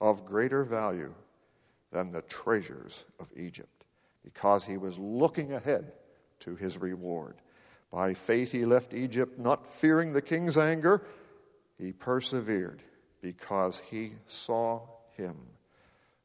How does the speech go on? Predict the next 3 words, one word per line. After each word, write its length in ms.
who 380
is 460
invisible. 640